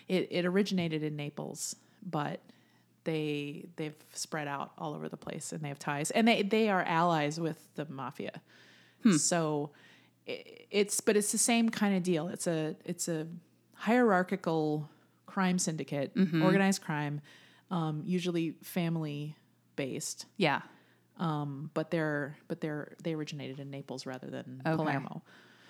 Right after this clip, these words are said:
Speaker 2: What did you think of Jack trying to keep Phryne out of this? So
Speaker 1: I was like, "Have you not learned anything
Speaker 2: <laughs>
Speaker 1: at this
Speaker 2: I know,
Speaker 1: point?"
Speaker 2: I know.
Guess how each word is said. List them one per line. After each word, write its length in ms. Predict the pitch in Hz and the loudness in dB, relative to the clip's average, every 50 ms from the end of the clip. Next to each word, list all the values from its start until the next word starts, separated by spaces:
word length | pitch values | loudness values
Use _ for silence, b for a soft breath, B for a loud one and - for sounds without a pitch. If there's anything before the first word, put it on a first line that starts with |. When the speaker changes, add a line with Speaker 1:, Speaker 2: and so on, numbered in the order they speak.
| b b b b b - | b b b b b 2
Speaker 2:
What 180 | 208 220 - - | 4 4 6 6
did 160 | 320 269 262 | 4 4 6
you 180 | 269 269 254 | 6 6 6
think 600 | 226 - - 175 151 131 127 131 - - - - - - | 4 4 2 2 2 4 2 0 0 -2 -6 -14 -4 -2
of 480 | 165 165 156 151 151 143 147 151 160 - - - - - | 2 2 4 4 4 2 2 0 -2 -6 -10 -14 -10 -4
Jack 440 | - - 156 147 147 160 - - - - | 2 4 6 6 6 4 2 -4 -10 -8
trying 300 | - - 175 165 170 165 | -4 0 2 2 2 0
to 100 | - 170 | -2 -2
keep 240 | - 196 170 - - | -2 -2 -2 -2 -2
Phryne 320 | - 139 143 131 135 127 - | 0 0 2 2 2 0 0
out 160 | 117 120 120 | 0 -2 -2
of 100 | 117 - | -4 -6
this? 360 | - - - - - - - - - b b b b b b b b b b b b b b | -6 -6 -6 -8 -8 -12 -12 -14 -18 b b b b b b b b b b b b b b
So 300 | - - 208 190 175 165 | -2 4 6 8 8 10
Speaker 1:
I 60 | 202 277 | 10 8
was 160 | 285 285 - | 8 8 8
like, 140 | 294 285 - | 6 6 8
"Have 200 | 247 294 285 311 | 6 6 8 8
you 100 | 330 320 | 8 8
not 280 | 320 320 320 302 262 | 8 8 6 6 6
learned 260 | 254 240 233 247 240 | 6 8 8 8 8
anything 420 | - - 208 220 247 - 269 247 247 | 8 10 10 8 8 8 8 10 10
Speaker 2:
<laughs> 0 | |
Speaker 1:
at 120 | 226 208 202 | 10 10 10
this 140 | 202 - | 8 8
Speaker 2:
I 40 | - | 6
know, 40 | - | 6
Speaker 1:
point?" 320 | 180 214 214 226 277 - - - | 6 6 6 6 4 2 0 -2
Speaker 2:
I 140 | 185 170 185 165 | 0 0 0 0
know. 320 | 160 170 175 - - | -2 -4 -6 -8 -10